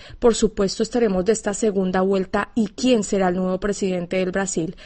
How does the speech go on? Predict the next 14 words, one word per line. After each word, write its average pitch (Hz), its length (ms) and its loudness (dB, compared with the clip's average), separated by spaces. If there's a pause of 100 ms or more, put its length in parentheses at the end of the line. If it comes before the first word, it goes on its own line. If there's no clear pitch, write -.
(140)
Si - 200 0
Dilma 190 320 2
Rousseff, 208 520 -2
de 214 140 -2
sesenta 220 420 -2
y 180 160 0
seis 220 480 2
años, 202 420 0
una 185 280 0
ex 190 120 -4
guerrillera 190 500 0
que 226 100 -4
estuvo 185 300 -2
presa 208 480 -4